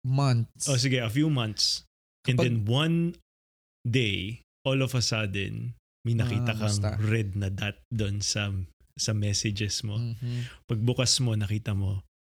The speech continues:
Speaker 2: "Kamusta
Speaker 1: Kamusta?
Speaker 2: ka?" Ano yung una mong nararamdaman pag nakakita ka ng "Kamusta ka?"
Speaker 1: Ako, ah, personally, hone-, with honest thinking, sabi, "Hmm, ano na naman kaya to?"
Speaker 2: <laughs> Kasi hindi mo
Speaker 1: Ganun.
Speaker 2: alam,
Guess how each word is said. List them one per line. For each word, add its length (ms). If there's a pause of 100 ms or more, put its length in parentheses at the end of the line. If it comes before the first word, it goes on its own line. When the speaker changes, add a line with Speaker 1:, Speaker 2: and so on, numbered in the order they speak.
Speaker 2:
"Kamusta 460
Speaker 1:
Kamusta? 20
Speaker 2:
ka?" 160 (920)
Ano 160
yung 160
una 120
mong 200
nararamdaman 680
pag 140
nakakita 500
ka 120
ng 320 (420)
"Kamusta 480
ka?" 160 (720)
Speaker 1:
Ako, 300
ah, 220
personally, 680
hone-, 400 (100)
with 260
honest 520 (360)
thinking, 560
sabi, 440
"Hmm, 500
ano 220
na 120
naman 260
kaya 260 (240)
to?" 160 (560)
Speaker 2:
<laughs> 280 (1000)
Kasi 220
hindi 140
mo 80
Speaker 1:
Ganun. 100
Speaker 2:
alam, 140